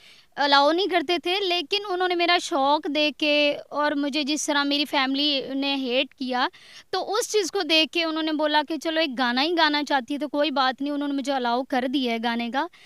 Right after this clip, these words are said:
लेकिन मैं बेचारी बन के मीडिया पे बिल्कुल भी नहीं आई। हाँ, अगर गाने की तरफ से कोई मुझे सपोर्ट करना चाहते हैं तो वो इनसे राब्ता करें, क्योंकि नंबर हम इसलिए नहीं शेयर करते कि एक तो उन्होंने गाने की इजाज़त मुझे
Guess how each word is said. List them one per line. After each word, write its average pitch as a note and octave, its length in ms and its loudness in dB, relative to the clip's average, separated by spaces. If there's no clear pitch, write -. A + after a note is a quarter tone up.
लेकिन D#4 280 2
मैं E4 160 2
बेचारी D4 380 4
बन C#4 220 0
के D4 140 0
मीडिया C4 320 0
पे B3+ 100 -4
बिल्कुल A3+ 360 -6
भी A3 140 -8
नहीं G#3+ 140 -8
आई। G3+ 200 -8
हाँ, C4 340 2
अगर D4 180 2
गाने C4+ 300 4
की G#4 120 -2
तरफ F#4 180 2
से F4+ 140 -4
कोई E4 200 2
मुझे D#4 240 0
सपोर्ट D4+ 320 0
करना C#4+ 320 0
चाहते C4 300 0
हैं C#4 100 0
तो C#4+ 140 0
वो C4+ 280 -2
इनसे C#4+ 300 0
राब्ता B3+ 340 0
करें, A#3+ 220 -4
क्योंकि D4+ 240 2
नंबर E4+ 280 4
हम F#4 160 4
इसलिए F4+ 320 4
नहीं G#4 120 4
शेयर F4 240 2
करते E4+ 320 0
कि E4+ 100 -2
एक E4+ 360 2
तो F4+ 80 -2
उन्होंने E4+ 260 2
गाने C4+ 320 2
की D4+ 80 -2
इजाज़त C#4+ 400 2
मुझे C#4+ 220 -2